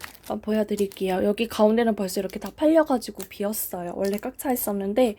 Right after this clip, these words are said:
정말 많은 사랑을 받고 있는 아이들이죠. 이렇게 많이 있었는데 다 팔렸고,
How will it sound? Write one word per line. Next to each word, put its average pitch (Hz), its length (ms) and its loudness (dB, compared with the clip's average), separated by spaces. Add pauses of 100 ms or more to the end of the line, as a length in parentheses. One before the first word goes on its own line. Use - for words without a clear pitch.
(300)
정말 220 320 2
많은 202 480 4
사랑을 262 360 0
받고 - 260 -4
있는 196 240 -2
아이들이죠. 196 880 0 (300)
이렇게 226 280 -6
많이 190 240 -2
있었는데 196 440 -4
다 - 160 -12
팔렸고, 254 640 0